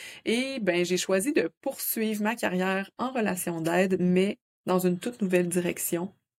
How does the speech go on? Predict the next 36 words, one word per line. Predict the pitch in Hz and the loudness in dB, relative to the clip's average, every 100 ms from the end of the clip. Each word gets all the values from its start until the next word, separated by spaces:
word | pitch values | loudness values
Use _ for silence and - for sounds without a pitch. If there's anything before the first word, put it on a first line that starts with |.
| - | -6
celle | - - 196 196 | -2 0 0 4
de | 175 214 - | 6 4 4
l'accompagnement | 233 226 220 185 180 202 | -2 -2 -2 0 0 0
à | |
la | 175 | -2
naissance. | 170 190 - 339 208 175 | -2 0 0 0 -2 -2
Alors | - 175 180 | 0 0 2
me | 185 | 2
voilà, | 190 208 220 277 453 - | 4 2 4 2 -2 -4
doula | 180 254 277 254 | -2 0 2 2
depuis | 226 214 208 | 2 2 0
dix | 185 196 190 | 0 -2 0
ans. | 185 - _ _ - - - - - - | -2 -2 _ _ -14 -12 -12 -14 -18 -10
Dix | 196 214 233 | -4 0 0
ans | 285 | 2
d'intervention, | 247 220 214 214 202 202 196 427 | 0 2 2 0 -2 -2 -4 -4
hein, | 427 | -4
parce | - 208 | -2 -2
que | - 175 | 4 4
c'est | 175 170 | 4 0
encore | 156 156 190 | 0 0 0
de | 175 | 0
l'intervention, | 170 180 170 170 - - | -4 -6 -6 -6 -8 -6
pareil | 220 208 - | -4 0 0
comme | 175 175 | -2 -4
quand | 180 175 | -2 -2
j'étais, | 170 165 180 165 - - | -2 0 2 2 0 -8
euh, | 160 156 - _ _ - | -8 -8 -14 _ _ -4
intervenante | 196 196 175 165 165 | -2 0 -2 -4 -4
sociale, | 165 156 185 214 277 | -4 -2 0 0 0
mais | 175 | 0
c'est | - | 2
aussi | 196 - 247 | 2 0 -2
dix | 190 185 | -2 0
ans | 202 | 0
d'enseignement, | 185 185 185 180 170 160 175 | 2 2 0 -2 -2 -4 -8